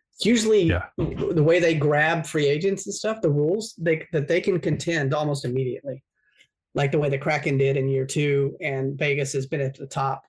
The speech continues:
Speaker 1: Like, the, the, you can shoot. It's not like in the N F L where you're gonna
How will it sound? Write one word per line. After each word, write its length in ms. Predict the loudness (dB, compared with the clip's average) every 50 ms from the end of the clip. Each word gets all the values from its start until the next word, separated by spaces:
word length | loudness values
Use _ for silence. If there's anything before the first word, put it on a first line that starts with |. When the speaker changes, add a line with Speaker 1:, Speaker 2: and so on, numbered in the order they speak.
| _
Speaker 1:
Like, 240 | -12 -10 -10 -12 _ _ _ _ -10
the, 140 | -10 -8 -8 -10 -12
the, 100 | -10 -10 -8
you 160 | -8 -6 -4
can 120 | -2 -2
shoot. 300 | -2 -2 0 -2 -2 -2
It's 140 | -2 -4 -2
not 220 | -2 -2 -2 0 -2
like 240 | -2 -2 -2 -2
in 80 | -2 -2
the 120 | -2 -2
N 120 | -4 -4 -4
F 180 | -4 -4 -4
L 240 | -4 -2 -2 -2 -2
where 160 | -4 -4 -4
you're 220 | -4 -2 -2 -2 0
gonna 320 | -2 -4 -4 -4 -6 -8